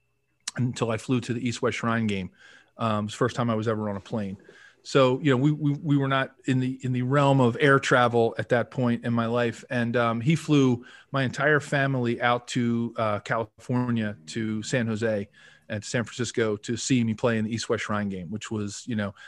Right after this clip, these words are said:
so he was Uncle Bill and always will be Uncle Bill to me. So, so he sends me these things like, "Hey, congratulations on the wedding. And, uh,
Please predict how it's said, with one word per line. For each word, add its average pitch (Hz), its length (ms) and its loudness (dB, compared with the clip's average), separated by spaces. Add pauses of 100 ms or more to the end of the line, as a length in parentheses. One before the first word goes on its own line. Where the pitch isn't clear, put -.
so 151 100 4
he 180 140 8
was 160 120 6
Uncle 135 220 4
Bill 113 300 4
and 117 100 -2
always 123 320 4
will 117 160 0
be 107 140 -4
Uncle 107 240 -6
Bill 107 260 -4
to - 180 -10
me. 110 200 -2
So, 113 260 0 (380)
so - 100 0
he 156 140 8
sends 175 240 6
me 151 60 4
these 143 80 0
things 131 180 0
like, 117 100 -6
"Hey, - 140 -8
congratulations 160 640 0
on 151 60 0
the 151 40 -2
wedding. 196 600 0
And, 123 340 -2
uh, 123 320 -2